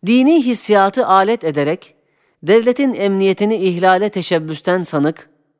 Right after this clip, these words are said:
İslam alimi Bediüzzaman'ın millet ve memlekete çok faydalı hakaik-i Kur'aniye ve imaniyeyi ders veren eserlerinden okumaklığımı,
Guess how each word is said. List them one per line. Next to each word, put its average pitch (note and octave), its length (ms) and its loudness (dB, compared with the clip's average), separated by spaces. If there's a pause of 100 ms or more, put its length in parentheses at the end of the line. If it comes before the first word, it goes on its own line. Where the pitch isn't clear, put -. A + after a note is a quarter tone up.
(200)
İslam A#3 480 0
alimi E3 500 0
Bediüzzaman'ın D3+ 880 -2 (360)
millet G#3+ 460 0
ve G#3+ 80 2
memlekete E3+ 680 0
çok D4+ 260 -6
faydalı D#3+ 580 0 (280)
hakaik-i F3+ 560 -2
Kur'aniye F#3 760 0
ve G3+ 120 0
imaniyeyi E3+ 760 0
ders G#3 280 0
veren F3 240 -2
eserlerinden D#3+ 800 -2
okumaklığımı, D#3 800 -2